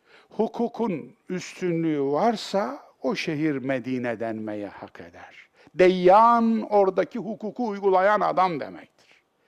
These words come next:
Hukuku uygulayan adam. Dolayısıyla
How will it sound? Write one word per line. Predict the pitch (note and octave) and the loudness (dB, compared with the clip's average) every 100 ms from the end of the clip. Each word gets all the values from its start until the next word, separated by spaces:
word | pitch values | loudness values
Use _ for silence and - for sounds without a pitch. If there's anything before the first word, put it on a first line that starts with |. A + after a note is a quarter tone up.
| _ - _ | _ -20 _
Hukuku | G3 F#3 G3 - A3 | -2 0 -2 0 0
uygulayan | C#3+ B2+ A2+ G#2+ | 0 -2 -6 -8
adam. | - - - _ _ _ _ - | -12 -20 -20 _ _ _ _ 4
Dolayısıyla | B3 B3+ A#3 G3+ - B3 D#3+ C3 - | 8 8 6 0 -2 0 0 -4 -6